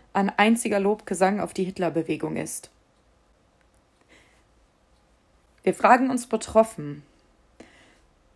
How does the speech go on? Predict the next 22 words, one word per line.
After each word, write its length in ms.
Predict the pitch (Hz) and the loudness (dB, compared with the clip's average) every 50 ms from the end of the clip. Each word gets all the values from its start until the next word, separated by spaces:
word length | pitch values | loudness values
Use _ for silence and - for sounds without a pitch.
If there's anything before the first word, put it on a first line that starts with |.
| _ _ _ - | _ _ _ 2
wird 160 | - 254 240 | 2 2 6
solcher 340 | - 226 247 254 247 277 247 | 8 6 6 6 4 2 2
Missbrauch 640 | 240 254 285 277 - - - 233 240 220 214 202 - | 2 2 2 0 -2 -2 2 6 8 8 8 8 4
einer 320 | - - 196 202 202 202 196 | -2 -2 0 0 2 2 2
evangelischen 640 | 214 202 214 214 214 240 254 262 269 254 - 254 233 | 2 2 2 0 2 0 0 0 0 0 0 -2 -2
Kirche, 440 | - - 233 220 220 220 - 190 | 0 2 4 4 4 4 0 0
solche 340 | 190 - 214 214 214 - 220 | 2 4 4 4 4 2 -4
Karikatur 1040 | 220 - - 214 208 214 208 - 202 202 - - - - - 320 320 285 202 160 - - - - - - - - _ | -4 0 0 2 2 0 -4 -4 -6 -6 -6 -8 -4 4 8 8 10 10 8 6 4 -6 -18 -20 -20 -20 -20 -16 _
eines 300 | - - 202 220 220 - | 0 2 4 4 2 0
christlichen 640 | - - - - 262 269 262 - - 262 240 240 233 | -4 -6 -2 0 0 0 0 -2 -4 -2 0 2 4
Gottesdienstes 840 | 233 226 233 240 233 - - 196 196 185 185 - - 180 180 - - | 4 4 4 2 -4 -2 -2 -2 -2 -2 -4 -4 -4 -4 -4 -4 -6
eine 480 | - - - - - 220 214 - - | -12 -6 -2 4 4 4 4 4 6
Ausnahme 560 | - 214 240 262 254 - - 269 254 240 233 | 6 6 6 6 4 -2 0 2 2 4 2
bleiben? 520 | 208 170 180 196 202 190 190 208 233 269 320 381 349 - _ _ _ _ _ _ _ _ _ _ _ _ _ - | 2 2 2 0 2 2 0 0 -2 -4 -4 -6 -6 -10 _ _ _ _ _ _ _ _ _ _ _ _ _ -4
Oder 280 | - - 247 240 240 - | 4 8 8 10 10 10
werden 260 | 233 226 214 220 220 | 8 6 6 4 4
wir 100 | 226 202 | 4 6
bald 220 | 214 214 202 - | 4 4 4 4
überall 400 | - 226 202 208 185 160 165 170 | 2 6 8 8 8 8 6 4
in 80 | 175 175 | 2 0
Preußen 480 | - - - 180 165 170 165 - 180 | -4 0 2 2 2 2 2 -2 -6
Ähnliches 640 | - - 202 190 185 180 175 170 - 185 170 - - | -4 0 0 0 2 2 0 0 0 -2 -2 -2 -8